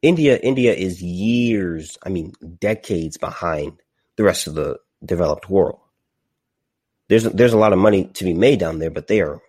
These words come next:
they are decades behind.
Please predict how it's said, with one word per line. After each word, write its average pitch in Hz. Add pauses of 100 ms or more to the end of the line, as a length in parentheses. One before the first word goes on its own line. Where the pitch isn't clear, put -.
(180)
they 98
are 139 (580)
decades 104
behind. -